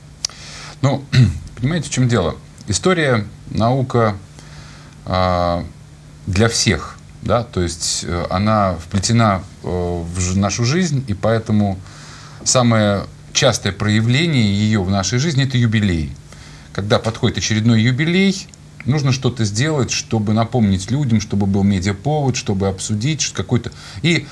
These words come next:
а, ведь история, она такая, знаете, волнами, да, то есть есть определённый уровень развития науки, открывается что-то новое, новая волна, и вот в этой новой волне новое издание, которое даёт новые, э, факты. Вот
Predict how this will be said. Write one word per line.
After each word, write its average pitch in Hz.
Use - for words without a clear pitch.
а, 113
ведь 117
история, 156
она 123
такая, 113
знаете, 107
волнами, 92
да, 110
то -
есть -
есть 117
определённый 98
уровень 90
развития 95
науки, 175
открывается 127
что-то -
новое, 170
новая 110
волна, 147
и 165
вот 123
в 101
этой 131
новой 117
волне 143
новое 117
издание, 131
которое 113
даёт 117
новые, 104
э, 78
факты. 82
Вот 131